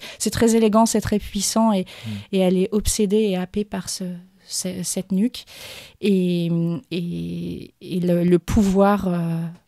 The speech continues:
Speaker 1: du féminin et se concentre dans cette partie du corps et ensuite
Speaker 2: Mm.
Speaker 1: se, va se diluer, euh,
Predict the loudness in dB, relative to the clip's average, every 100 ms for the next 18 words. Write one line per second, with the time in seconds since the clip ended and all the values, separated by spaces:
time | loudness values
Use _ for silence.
0 | _ -2 2 4 6 6 4 4 2 2
1 | 0 -2 0 0 0 -6 -8 -8 -6 -6
2 | -8 -6 -6 -6 -4 -4 -2 -2 0 -2
3 | -2 -6 -8 -8 -8 -8 -10 -10 -6 -2
4 | 0 0 2 4 4 4 0